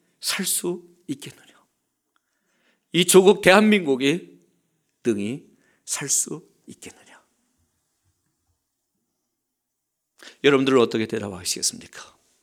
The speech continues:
여러분들이 에스겔이라면 이때 뭐라고 대답하시겠습니까? "아니요. 그것은 불가능한 일입니다. 불가능한 일입니다." 어찌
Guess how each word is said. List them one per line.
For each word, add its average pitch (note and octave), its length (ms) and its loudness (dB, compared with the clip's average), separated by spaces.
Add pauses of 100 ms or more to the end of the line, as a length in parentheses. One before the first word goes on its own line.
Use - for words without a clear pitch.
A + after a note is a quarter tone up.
(560)
여러분들이 F#3 440 8
에스겔이라면 C#3 1040 2
이때 D3 580 2 (560)
뭐라고 C#3 440 0
대답하시겠습니까? - 960 -8 (1500)
"아니요. - 480 -10 (1300)
그것은 - 280 -6
불가능한 A2+ 460 -10
일입니다. - 440 -20 (1500)
불가능한 D#3 460 -6
일입니다." - 380 -18 (840)
어찌 F3 720 4